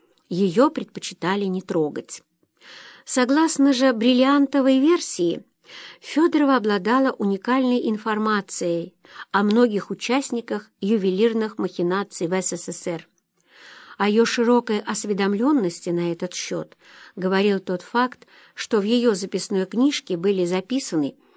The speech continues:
две тысячи тридцать два телефонных абонента и тысяча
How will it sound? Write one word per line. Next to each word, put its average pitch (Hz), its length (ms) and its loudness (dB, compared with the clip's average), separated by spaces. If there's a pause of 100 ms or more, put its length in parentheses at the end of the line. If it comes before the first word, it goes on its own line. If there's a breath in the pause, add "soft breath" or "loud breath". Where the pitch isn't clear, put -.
(320 soft breath)
две 196 300 2
тысячи 214 600 -4 (280 soft breath)
тридцать 262 600 2
два 226 260 0
телефонных 214 800 -4
абонента 180 760 -2 (420 loud breath)
и 220 260 -2 (220)
тысяча 269 580 -2